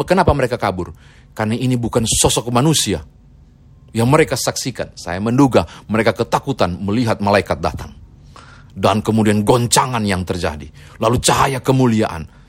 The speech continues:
saat kemudian Yesus bangkit. Jadi kalau alasan dicuri, saya bisa buktikan sepertinya tidak. Oke? Kalau alasan diba-, bangkit, saya belum bisa buktikan berdasarkan redaksi. Sekarang mari kita lihat tentang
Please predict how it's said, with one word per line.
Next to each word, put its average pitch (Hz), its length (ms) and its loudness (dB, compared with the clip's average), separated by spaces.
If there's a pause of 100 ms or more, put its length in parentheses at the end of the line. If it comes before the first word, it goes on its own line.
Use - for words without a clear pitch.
saat - 320 -2
kemudian 104 400 0 (160)
Yesus 98 320 0
bangkit. 82 400 -4 (880)
Jadi 101 320 2
kalau 92 240 -2
alasan 165 480 2
dicuri, 143 560 4 (640)
saya 127 320 2
bisa 135 160 0
buktikan 113 480 0
sepertinya 104 560 0
tidak. 82 320 -4 (800)
Oke? 190 480 2 (320)
Kalau - 400 -4
alasan 117 400 2
diba-, 107 320 0
bangkit, 110 400 2
saya 98 160 2
belum 98 160 2
bisa 107 160 2
buktikan 104 480 2
berdasarkan 90 480 2
redaksi. 80 480 0 (400)
Sekarang 214 400 0
mari 220 160 2
kita 202 240 2
lihat 180 160 0
tentang 170 160 0